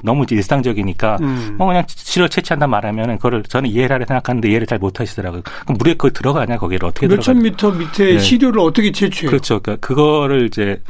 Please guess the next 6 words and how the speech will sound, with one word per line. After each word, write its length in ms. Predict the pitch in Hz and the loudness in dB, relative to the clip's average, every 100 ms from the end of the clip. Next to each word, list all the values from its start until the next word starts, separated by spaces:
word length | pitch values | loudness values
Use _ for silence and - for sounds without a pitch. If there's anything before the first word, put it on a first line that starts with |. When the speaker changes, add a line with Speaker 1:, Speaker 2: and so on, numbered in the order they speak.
| - - - - - | -8 -8 -8 -8 -4
Speaker 1:
또 80 | 127 | -4
배를 240 | - 123 | 0 -2
타고 240 | 143 139 135 | 0 0 0
가서 400 | 101 - 143 175 - - | 0 0 0 -2 -6 -8
거기다가 420 | - 110 117 117 | -2 0 0 -2
이제 300 | 98 98 92 | -2 -2 0